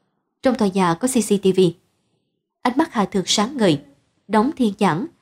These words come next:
quay đầu cười tủm tỉm. "Đúng vậy, có C C T V. Cho nên, sư huynh, đến khách sạn đi." Ánh mắt Từ Thiên Dận đột nhiên rung nhẹ,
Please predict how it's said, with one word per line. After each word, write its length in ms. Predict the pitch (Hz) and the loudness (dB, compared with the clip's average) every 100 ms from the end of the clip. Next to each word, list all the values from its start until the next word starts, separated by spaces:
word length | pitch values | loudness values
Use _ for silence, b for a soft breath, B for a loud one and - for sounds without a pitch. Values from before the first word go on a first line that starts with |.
| _ _ | _ _
quay 160 | 294 277 | 0 2
đầu 280 | 220 180 - | 2 0 0
cười 120 | 196 | 0
tủm 140 | 165 | 0
tỉm. 260 | 190 175 208 _ _ _ _ _ _ _ _ _ - | 0 -2 -2 _ _ _ _ _ _ _ _ _ -2
"Đúng 200 | 226 262 | 0 0
vậy, 260 | 226 165 - _ _ | -2 -2 -6 _ _
có 100 | - | -4
C 40 | 262 | 0
C 340 | 262 262 226 | 2 0 -4
T 20 | 208 202 | -4 -2
V. 40 | 208 180 _ _ _ _ _ | -2 -2 _ _ _ _ _
Cho 120 | - 240 | 0 2
nên, 380 | 220 196 202 - _ _ _ - | 2 2 -2 -4 _ _ _ -6
sư 240 | - 247 | 0 2
huynh, 200 | 214 190 - _ _ - | 2 0 -2 _ _ -4
đến 120 | 254 | 0
khách 120 | 330 | 2
sạn 220 | 269 180 | 0 0
đi." 200 | 175 214 _ _ _ _ _ _ _ _ _ _ _ _ _ - | -2 -4 _ _ _ _ _ _ _ _ _ _ _ _ _ -4
Ánh 200 | 254 262 | -2 0
mắt 180 | 339 - | -2 0
Từ 160 | 214 - | 0 0
Thiên 140 | 226 208 | -6 -2
Dận 260 | 202 156 175 | -2 -2 -2
đột 200 | 214 - | -2 0
nhiên 200 | 208 202 190 | -2 -2 0
rung 140 | 202 | 0
nhẹ, 320 | 190 175 170 | 0 0 -2